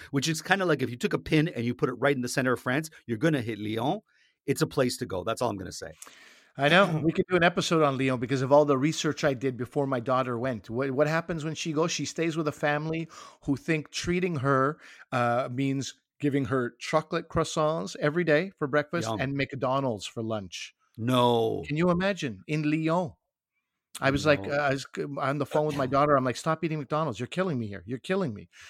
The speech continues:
Speaker 2: She's like, "They, they keep giving it to me. They think this is what I would like." I'm like, "Well, you tell them you wouldn't like this." She goes, "I can't. They're so nice." Well, anyway, it was a nightmare.
Speaker 1: Oh,
Speaker 2: We're not
Speaker 1: man.
Speaker 2: gonna get through this list at all. Number seven,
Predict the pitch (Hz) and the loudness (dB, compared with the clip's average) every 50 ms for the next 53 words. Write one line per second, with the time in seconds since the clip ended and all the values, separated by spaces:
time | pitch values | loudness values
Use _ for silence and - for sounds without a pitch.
0 | - - _ - 185 165 190 196 185 202 214 226 208 202 190 214 226 220 - - | -20 -16 _ -10 -8 -8 -8 -6 -4 -4 -4 -4 -6 -6 -4 -4 -4 -4 -4 -4
1 | 240 190 - - 233 220 247 226 240 185 - - 220 220 208 180 202 190 180 214 | -4 -4 -4 -6 -6 -4 -4 -4 -4 -4 -4 -4 -4 -2 -2 -2 -4 -2 -4 -4
2 | 214 185 - - 214 175 208 208 180 196 190 190 196 196 190 185 190 196 190 - | -6 -6 -6 -8 -8 -8 -8 -8 -10 -10 -10 -8 -8 -8 -8 -6 -6 -8 -6 -4
3 | 170 165 156 147 160 165 165 170 170 - - 262 277 269 220 170 147 156 - - | -4 -4 -2 0 0 0 0 0 -2 -4 -4 -4 -2 -2 -2 -4 -4 -6 -10 -12
4 | - - - - 147 175 170 170 208 - 220 214 202 208 202 - - 165 - - | -18 -20 -10 -4 -2 0 2 2 0 0 -2 -4 -6 -6 -6 -6 -8 -8 -8 -8
5 | 190 185 196 202 196 - - 202 202 208 208 180 175 190 175 - - 196 196 185 | -6 -6 -6 -6 -8 -8 -8 -8 -6 -6 -6 -8 -8 -8 -8 -6 -6 -6 -4 -4
6 | 180 180 185 185 185 175 - 180 165 160 - 139 123 120 107 101 87 _ _ _ | -4 -4 -2 -4 -4 -6 -6 -6 -6 -6 -6 -6 -6 -8 -8 -12 -16 _ _ _
7 | _ 143 143 135 139 131 123 117 110 113 110 98 - _ _ - - - 101 101 | _ -6 -4 -4 -2 -4 -4 -6 -8 -10 -14 -16 -20 _ _ -20 -16 -10 -8 -6
8 | 101 92 139 156 160 151 - 156 147 131 120 135 - - - 131 123 113 110 - | -2 0 4 6 6 6 6 4 0 -2 -4 -6 -6 -4 -4 -4 -4 -4 -6 -6
9 | 143 123 110 - - 123 120 110 107 117 151 175 196 196 202 190 175 - - - | -6 -6 -6 -6 -6 -6 -4 -4 0 4 4 4 6 6 4 4 4 2 0 2
10 | 202 185 180 165 170 165 165 160 165 160 | 2 2 2 2 0 0 0 -2 -4 -8